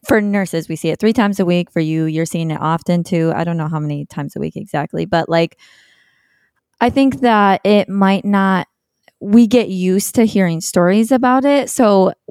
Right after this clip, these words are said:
I feel like when I talk to people that aren't in healthcare too, they, it comes across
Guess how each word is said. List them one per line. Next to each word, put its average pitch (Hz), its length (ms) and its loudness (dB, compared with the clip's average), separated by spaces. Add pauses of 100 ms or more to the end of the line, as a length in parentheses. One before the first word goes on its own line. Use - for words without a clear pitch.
(260)
I 202 100 0
feel 208 160 2
like 190 160 0
when 180 120 -2
I 175 80 -2
talk 180 180 -4
to - 60 -14
people 180 220 0
that 170 180 -2
aren't 160 220 -6
in 170 100 -4
healthcare 175 480 -4
too, 175 300 -2
they, 170 480 0 (720)
it 220 180 0
comes 233 320 0
across 170 600 0